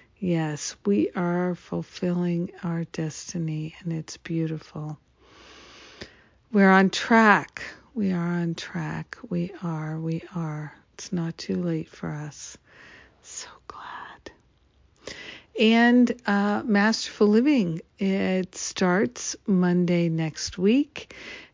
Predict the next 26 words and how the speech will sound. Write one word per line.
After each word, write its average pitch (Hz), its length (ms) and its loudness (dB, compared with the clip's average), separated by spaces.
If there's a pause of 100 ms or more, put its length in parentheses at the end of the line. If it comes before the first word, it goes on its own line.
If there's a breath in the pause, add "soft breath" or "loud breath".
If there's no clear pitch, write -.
And 180 540 2
if 170 220 -2
you're 175 440 2
interested, 233 800 2
but 175 240 -2
you're 180 80 2
not 175 240 -2
quite 180 320 -2
sure, 208 560 8 (400 loud breath)
please 233 400 10
book 214 300 8
an 214 80 8
exploratory 202 1040 4
call 220 500 0
with 190 240 0
one 180 220 2
of 175 100 0
the 180 80 0
spiritual 180 480 -2
counselors. 180 960 -6 (400 loud breath)
They 185 100 6
can 185 220 0
answer 185 420 -4
all 185 680 2
your 185 300 0
questions, 254 1040 -6